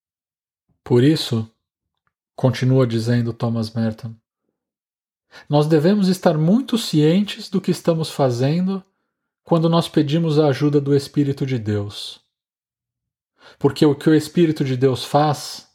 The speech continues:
é nos ensinar a morrer. Não há alternativa.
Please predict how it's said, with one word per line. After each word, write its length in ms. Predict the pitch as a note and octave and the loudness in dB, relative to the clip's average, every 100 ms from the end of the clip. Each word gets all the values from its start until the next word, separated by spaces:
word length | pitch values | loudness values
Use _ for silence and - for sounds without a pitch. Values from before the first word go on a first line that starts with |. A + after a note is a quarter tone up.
| _ _ _ _ _ _ _ _ _ | _ _ _ _ _ _ _ _ _
é 80 | C3+ | -2
nos 240 | C3+ A#2+ | 0 2
ensinar 440 | C3+ B2+ C3 B2 B2 | 0 0 0 2 2
a 40 | |
morrer. 480 | A#2+ A#2+ F#2 G2 F#2+ _ _ _ _ _ _ _ _ _ _ _ _ - | 0 -2 -2 -4 -6 _ _ _ _ _ _ _ _ _ _ _ _ 0
Não 260 | C3 B2 | 2 4
há 60 | A#2+ | 2
alternativa. 960 | A#2 - A2 G#2 G#2 - G2+ G2 G2+ | 0 -2 -4 -4 -6 -8 -10 -10 -14